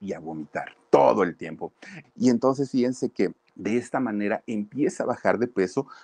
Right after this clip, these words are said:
porque sí bajó de peso, ¿eh? a, a, en aquel momento.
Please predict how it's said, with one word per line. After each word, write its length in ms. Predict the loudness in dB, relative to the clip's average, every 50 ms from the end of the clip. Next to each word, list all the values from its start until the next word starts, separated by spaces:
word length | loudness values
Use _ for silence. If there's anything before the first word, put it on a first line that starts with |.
| _ 2
porque 320 | 4 4 4 2 0 -2
sí 200 | -2 -2 -2 -2
bajó 300 | -2 -2 0 0 0 0
de 80 | 0 0
peso, 420 | -2 -4 -4 -4 -2 -2 0 0
¿eh? 140 | 0 -2 -2
a, 280 | -2 -2 -2 -2 -4 -6 -6 -4 -4 -2 -2 -2 -2 -2
a, 40 | -4
en 200 | -4 -6 -6 -6
aquel 240 | -4 -4 -4 -2 -2
momento. 400 | 0 0 0 -2 -2 -4 -8